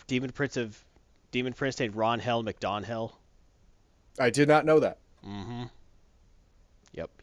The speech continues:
Speaker 2: Wow.
Speaker 1: He has a
Speaker 2: Okay,
Speaker 1: giant
Speaker 2: so
Speaker 1: sausage.
Speaker 2: that's good. That's good. So we will go into what you need to play the game. All right. First, you need the whole menagerie of dice. You need everything from D four to D twenty. All right, you're gonna need 'em all. Or at the website, which you download the P D F from,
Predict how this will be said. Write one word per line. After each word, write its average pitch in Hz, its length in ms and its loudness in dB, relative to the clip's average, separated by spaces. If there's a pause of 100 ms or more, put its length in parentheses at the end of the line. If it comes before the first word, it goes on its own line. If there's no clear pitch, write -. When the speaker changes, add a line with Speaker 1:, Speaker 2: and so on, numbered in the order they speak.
(100)
Speaker 2:
Wow. 71 240 -14 (140)
Speaker 1:
He - 100 -8
has 98 100 -6
a 113 60 -6
Speaker 2:
Okay, 107 80 -2
Speaker 1:
giant 92 160 -8
Speaker 2:
so 190 180 6
Speaker 1:
sausage. - 280 -10 (600)
Speaker 2:
that's 131 180 0
good. 320 280 -4
That's 113 160 -14
good. - 180 -10
So - 160 8
we 127 220 2
will 160 140 8
go 165 180 10
into 160 120 8
what 156 200 8
you 170 40 -2
need 160 60 2
to 139 60 0
play 143 160 6
the 127 80 0
game. 117 180 0 (540)
All 113 80 -2
right. 123 140 0 (460)
First, 240 240 8
you 196 80 2
need 196 180 4
the 156 120 10
whole 208 200 12
menagerie 160 540 6
of 110 100 2
dice. 98 240 -2
You 160 80 2
need 180 60 6
everything 185 300 6
from 156 140 2
D 147 140 2
four 156 200 8
to 135 80 2
D 123 140 -4
twenty. 110 280 -4 (880)
All 110 80 -4
right, 110 40 2
you're 113 80 2
gonna 135 100 2
need 143 80 6
'em 131 80 4
all. 98 260 0
Or 240 560 10 (920)
at 180 180 2
the 214 100 6
website, 180 520 4
which 139 180 -4
you 143 80 0
download 151 400 6
the 131 60 -6
P 151 160 2
D 143 100 2
F 202 120 2
from, 113 300 -2